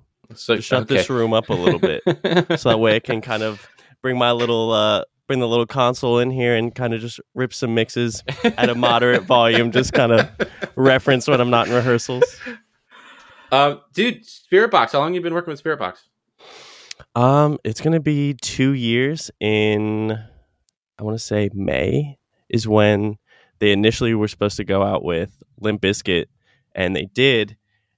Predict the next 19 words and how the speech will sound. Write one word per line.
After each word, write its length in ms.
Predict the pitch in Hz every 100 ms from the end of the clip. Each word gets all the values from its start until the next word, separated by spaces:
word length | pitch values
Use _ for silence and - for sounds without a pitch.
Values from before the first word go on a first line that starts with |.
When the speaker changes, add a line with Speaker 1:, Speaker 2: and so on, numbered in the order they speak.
| _
Speaker 2:
and 100 | -
it 80 | 110
only 220 | 123 135
lasted 400 | 120 113 120 117
about, 480 | 101 98 95 95 - _ _ _ _ _
uh, 240 | - _ 57 50 50 -
I 60 | -
wanna 140 | 120 110
say, 280 | - 113
like, 180 | 104 104
four 400 | - - 98 95
shows 500 | 98 - 92 92 101
before 400 | - 98 - 98
ultimately 540 | 71 101 - 101 80 87
it 60 | 85
got 200 | 73 -
canceled 420 | 98 87 - 73
due 160 | 85 69
to 580 | - 73 65 67 104